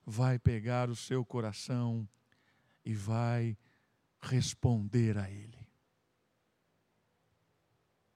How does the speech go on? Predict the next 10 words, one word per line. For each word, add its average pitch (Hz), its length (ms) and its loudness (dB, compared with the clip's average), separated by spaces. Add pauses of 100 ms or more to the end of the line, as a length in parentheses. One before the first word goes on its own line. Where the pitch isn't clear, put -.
(1160)
Deus 123 340 2
vai 127 140 0
trazer 120 360 -2
a 117 100 0
paz 127 400 0
necessária, 120 960 -6 (640)
o 123 100 -8
consolo, 123 1120 2 (380)
o 123 100 -6
conforto, 120 1200 0